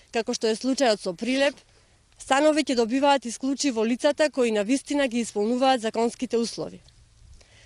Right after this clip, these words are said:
Социјалните станови ќе прераснат во колективни стамбени заедници,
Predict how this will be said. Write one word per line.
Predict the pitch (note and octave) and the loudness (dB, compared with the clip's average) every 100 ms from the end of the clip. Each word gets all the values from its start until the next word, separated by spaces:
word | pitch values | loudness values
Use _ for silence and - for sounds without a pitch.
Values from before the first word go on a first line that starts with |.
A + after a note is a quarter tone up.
| _ | _
Социјалните | - G#3+ C4+ B3+ D4+ D4+ C#4+ | -8 -2 2 4 2 0 -2
станови | - B3+ C4+ C4 C#4+ | 0 0 0 -2 -4
ќе | A3 | -6
прераснат | A3+ A#3+ B3+ C4 B3+ G#3 | -2 -2 0 -2 -6 -6
во | A3+ | -6
колективни | G#3+ G#3 - C4+ C4+ C4+ | -4 -4 -4 -4 0 -2
стамбени | - B3 A#3 A3 G#3+ | -2 -2 0 0 0
заедници, | F#3+ G#3+ B3+ B3+ - C#4+ | 0 0 0 -2 -2 -6